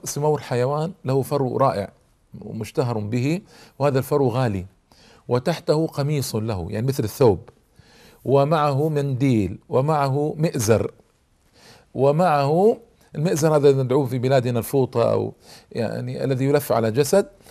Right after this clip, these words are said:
ومعه سطل، ويذهب إلى الحمام.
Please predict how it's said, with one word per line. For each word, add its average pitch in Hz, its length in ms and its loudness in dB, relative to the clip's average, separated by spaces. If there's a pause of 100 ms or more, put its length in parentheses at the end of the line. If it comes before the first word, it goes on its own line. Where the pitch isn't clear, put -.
(160)
ومعه 143 400 0
سطل، 135 440 2 (640)
ويذهب 147 1200 -4
إلى 160 80 2
الحمام. 160 420 -4